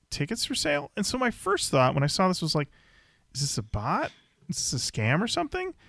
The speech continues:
But then Austin Counts rolled in and said, "Hey, Ray Crust, do you think Chino will join Korn on stage to perform Wicked, Mister Crust?" <laughs> And I was like, "Oh, wow."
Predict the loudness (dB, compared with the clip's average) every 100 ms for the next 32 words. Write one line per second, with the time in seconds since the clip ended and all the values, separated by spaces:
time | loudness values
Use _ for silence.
0 | _ _ 0 4 6 6 8 6 4 -6
1 | -2 0 0 2 4 4 2 2 4 4
2 | 4 0 _ _ _ 0 4 6 6 8
3 | 8 8 2 4 4 6 2 4 6 6
4 | 8 6 6 4 4 6 6 6 6 6
5 | 6 6 0 2 4 6 6 6 2 2
6 | 0 2 2 4 4 2 -4 -8 -16 -14
7 | -8 -6 -4 -6 -6 -6 -6 -6 -4 -4
8 | -2 0 8 8 8 8 6 6 2 2
9 | 6 6 6 6 4 2